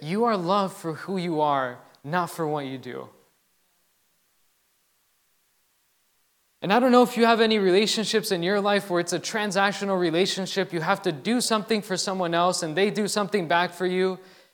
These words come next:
And it feels as if you're sort of just cared or, or liked by this person because of what you do and not because of who you are.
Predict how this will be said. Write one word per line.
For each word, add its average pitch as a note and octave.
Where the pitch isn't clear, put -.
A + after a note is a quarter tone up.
And F3+
it G3
feels B3+
as A#3+
if A3
you're G3+
sort B3+
of G3+
just -
cared A3+
or, F3
or F3
liked F#3
by F#3+
this F3+
person F3+
because E3+
of C#3
what F#3+
you G3
do C#3+
and D#3+
not F3+
because F3
of C#3
who D#3
you C#3
are. C3